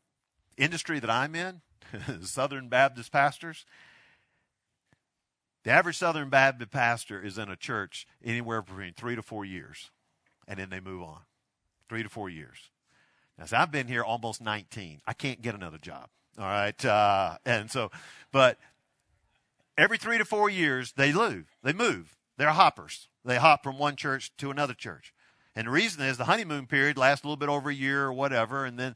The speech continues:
they've had a good time for a year and a half. People really love 'em. Then all of a sudden, after a year and a half, people get to know 'em. And then, uh, and then some people are kind of bowing up on 'em, and they're not, uh, accepting all their plans that they thought. And then they begin to get a little bit of criticism, and then their sermons aren't as good as they thought it'd be, and then this and this, and you're into about your third year.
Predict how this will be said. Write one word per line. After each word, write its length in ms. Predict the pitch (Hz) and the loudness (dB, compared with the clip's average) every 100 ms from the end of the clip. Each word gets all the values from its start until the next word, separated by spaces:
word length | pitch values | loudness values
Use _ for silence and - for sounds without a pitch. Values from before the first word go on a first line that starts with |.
| - - | -12 -8
they've 160 | 127 135 | -2 4
had 160 | 135 | 6
a 40 | 135 | 4
good 220 | 127 139 | 0 0
time 280 | 139 135 127 | 2 2 2
for 120 | 135 | -4
a 60 | 127 | -2
year 180 | 135 | 0
and 80 | 135 | 2
a 40 | 127 | 4
half. 200 | 127 131 | 2 2
People 240 | 135 139 | -2 -2
really 200 | 131 135 | -2 -2
love 280 | 127 117 117 | 2 2 2
'em. 140 | 120 110 | -2 -2
Then 120 | 147 | 2
all 120 | 165 | 2
of 20 | |
a 40 | 139 | 2
sudden, 100 | 147 | 0
after 140 | 131 | 0
a 20 | |
year 100 | 139 | -2
and 80 | 135 | 0
a 40 | 147 | 0
half, 100 | 139 | 0
people 160 | 135 | -4
get 100 | 135 | -6
to 80 | - | -2
know 240 | 123 156 | 0 0
'em. 60 | 82 - - | -2 -16 -6
And 300 | 127 120 120 | -2 0 0
then, 300 | 127 131 120 170 - - | 0 0 0 -8 -14 0
uh, 400 | 131 123 117 107 - | 8 10 10 8 4
and 120 | 123 135 | 4 4
then 100 | 127 | 6
some 240 | 165 170 | 4 4
people 260 | 170 170 165 | 4 4 2
are 200 | 147 139 | 2 2
kind 220 | 156 147 | 4 4
of 60 | 135 | 6
bowing 280 | 151 160 | 8 8
up 240 | 151 151 - | 10 8 8
on 220 | 156 156 | 4 4
'em, 100 | 151 | 2
and 80 | 131 | 0
they're 80 | 127 | 6
not, 280 | 131 143 - | 8 8 4
uh, 180 | 143 127 123 | -2 0 -2
accepting 480 | 117 - 151 151 139 | -6 2 4 4 4
all 180 | 135 | 4
their 140 | 147 135 | 4 0
plans 480 | 151 147 143 143 127 | 2 4 2 0 -4
that 200 | 131 - | -6 -2
they 140 | 131 | -2
thought. 400 | 131 139 139 - - - - | 2 4 4 2 -6 -16 0
And 220 | 127 123 | 2 4
then 140 | 143 | 2
they 100 | 143 | 2
begin 240 | 135 131 135 | 0 0 0
to 60 | |
get 120 | 135 | 0
a 40 | 139 | 0
little 160 | 139 | 0
bit 120 | 135 135 | 0 -2
of 60 | |
criticism, 640 | - 156 135 147 143 135 135 | 0 -2 -2 -2 -2 -2 -6
and 80 | |
then 120 | 127 135 | -6 -6
their 80 | |
sermons 360 | 123 147 143 135 | -6 -4 -4 -2
aren't 160 | 135 131 | -2 -2
as 60 | |
good 120 | 120 | -6
as 60 | 143 | -4
they 60 | 131 | -2
thought 280 | 135 139 | 4 4
it'd 140 | 135 127 | 4 0
be, 160 | 135 | 0
and 100 | 143 | 0
then 120 | 120 113 | -2 -4
this 200 | 135 - | -4 -4
and 120 | 120 | -2
this, 160 | 143 | -2
and 80 | - | 0
you're 100 | 113 | -4
into 120 | 139 | -4
about 240 | 127 131 - | 0 0 0
your 80 | 107 | -6
third 340 | 143 139 127 | -2 -2 -2
year. 320 | 127 135 147 | 0 0 0